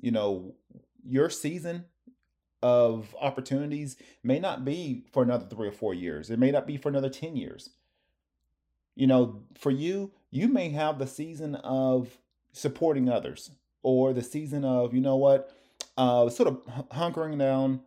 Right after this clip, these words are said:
relearning new things, creating a better foundation for you to grow. So don't, don't ever feel like you, you've arrived at a certain <laughs> point, because, uh,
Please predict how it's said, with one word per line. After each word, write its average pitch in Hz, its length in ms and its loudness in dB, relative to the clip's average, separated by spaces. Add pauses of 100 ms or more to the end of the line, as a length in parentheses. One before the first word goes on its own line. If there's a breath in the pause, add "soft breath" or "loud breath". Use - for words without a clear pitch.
(120)
relearning 139 580 0
new 135 180 0
things, 127 540 2
creating 151 460 0
a 131 60 2
better 131 200 6
foundation 123 760 -2
for 135 160 0
you 131 240 0
to 120 100 -2
grow. 104 400 -2 (1400)
So 135 520 2 (360 loud breath)
don't, 147 440 2
don't 185 220 2
ever 147 500 -2
feel 156 260 -2
like 113 480 -2
you, 135 240 -4
you've 147 220 -4
arrived 113 460 0
at 98 100 0
a 95 40 -4
certain 107 280 -2
<laughs> - 20 -12
point, 139 360 4
because, 127 320 6
uh, 110 220 2